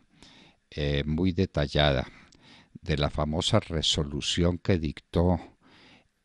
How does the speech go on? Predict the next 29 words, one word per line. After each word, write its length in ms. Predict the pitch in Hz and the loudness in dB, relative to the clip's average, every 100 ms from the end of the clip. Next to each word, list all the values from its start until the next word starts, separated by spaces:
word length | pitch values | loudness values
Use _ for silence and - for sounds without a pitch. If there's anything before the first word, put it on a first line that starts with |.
| - | -4
el 260 | 80 78 71 | -2 0 0
ministro 880 | 78 78 85 - - 98 98 85 - | 0 2 0 -2 0 2 2 0 -8
Riverita. 800 | - 85 82 78 78 104 - 101 - - | -8 -4 0 0 0 0 0 -2 -4 -4
Nosotros 420 | 82 151 - 92 | 0 2 2 0
lo 120 | 78 | 0
llamamos 500 | 76 73 87 113 - | 0 0 0 -2 -4
así, 260 | 82 - 104 | -4 -2 -2
pues, 220 | - - | -4 -8
porque 320 | - - - | -8 -8 -6
él 140 | 80 98 | -4 -2
no 80 | |
alcanza 420 | 98 - 101 95 95 | -2 0 0 2 0
a 40 | |
Rivera, 460 | 82 76 80 90 92 | 2 2 4 4 2
sino 280 | 78 73 | 0 -2
que 140 | 78 95 | 0 0
se 140 | 92 | 0
queda 200 | - 82 | 0 2
en 140 | 90 90 | 0 0
Riverita. 640 | 82 73 73 73 - 62 - - - - - - _ | 0 0 0 -2 -4 -6 -10 -20 -20 -20 -20 -20 _
Cuatro 560 | - 87 95 - 104 104 | -2 4 4 4 4 4
días 340 | 98 104 92 | 6 4 4
antes 300 | 104 101 104 | 4 4 2
de 140 | 95 82 | 2 0
terminar 560 | - 76 76 78 85 | 0 0 2 4 4
el 100 | 98 | 4
gobierno 580 | 87 76 76 78 92 98 | 4 2 4 4 4 4
de 120 | 82 | 2
Santos. 680 | - 78 69 - - - - | 2 2 0 -2 -2 0 0